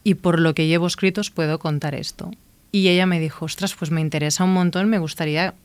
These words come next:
que me contaras más". Y yo me puse a reír y le dije, "¿Qué, te gusta leer?".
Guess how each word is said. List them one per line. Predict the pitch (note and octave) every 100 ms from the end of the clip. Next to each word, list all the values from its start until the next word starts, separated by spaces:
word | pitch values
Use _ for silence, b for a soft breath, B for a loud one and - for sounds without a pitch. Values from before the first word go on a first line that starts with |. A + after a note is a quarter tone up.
| -
que | -
me | D#3+ D#3
contaras | D3+ D3 D3 D3+
más". | D#3 D3 E3+ - b b b b b b b _
Y | G3
yo | E3+
me | E3
puse | D3+ E3+ G3+
a | E3+
reír | E3+ F3+ F#3+
y |
le | F#3 E3
dije, | D3+ E3+
"¿Qué, | - - -
te | D#3+
gusta | E3+ F3+
leer?". | G3 G3 G3+ D#3+